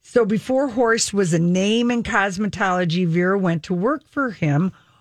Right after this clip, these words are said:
hoping to build a brand that would not only be famous in her hometown,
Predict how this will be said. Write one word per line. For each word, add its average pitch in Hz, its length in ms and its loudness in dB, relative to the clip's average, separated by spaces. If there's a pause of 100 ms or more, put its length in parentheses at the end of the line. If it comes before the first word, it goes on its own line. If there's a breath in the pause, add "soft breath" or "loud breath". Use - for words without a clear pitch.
(100)
hoping 240 520 0
to 226 80 0
build 175 340 0
a 196 40 0
brand 156 540 0
that - 120 -4
would 175 160 -2
not 175 220 0
only 180 200 0
be 165 160 0
famous 175 460 -2
in 165 120 0
her 156 240 -2
hometown, 175 680 0